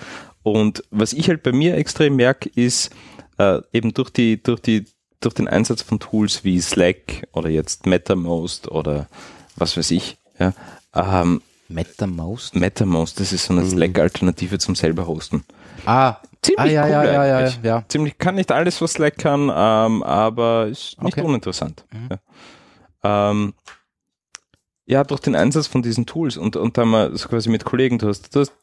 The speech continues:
Speaker 1: Telefon, du hast Mail, du hast jetzt das Instant Messaging dabei, ähm, und, und, und, und, und,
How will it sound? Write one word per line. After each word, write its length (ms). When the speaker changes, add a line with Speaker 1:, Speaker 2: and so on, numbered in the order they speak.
Speaker 1:
Telefon, 380
du 100
hast 200
Mail, 240
du 120
hast 180
jetzt 200
das 120
Instant 420
Messaging 440
dabei, 360
ähm, 480
und, 200
und, 180
und, 200
und, 200
und, 200